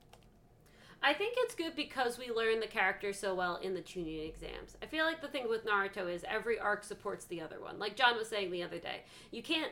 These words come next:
take one arc out of Naruto and then be like,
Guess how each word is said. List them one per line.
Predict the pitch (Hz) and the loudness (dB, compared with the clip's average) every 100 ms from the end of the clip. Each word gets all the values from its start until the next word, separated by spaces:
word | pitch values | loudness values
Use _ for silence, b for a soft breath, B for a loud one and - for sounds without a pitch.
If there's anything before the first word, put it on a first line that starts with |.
| - | -6
take | - 233 220 | 2 4 4
one | 214 214 - | 2 0 2
arc | 190 190 | 2 4
out | 202 202 | 4 4
of | 208 208 | 2 0
Naruto | 226 214 208 208 220 208 202 208 - - - - - | 4 4 2 0 0 0 0 -6 -18 -20 -20 -8 2
and | 220 | 4
then | 214 196 | 4 2
be | 190 | 2
like, | 185 | 2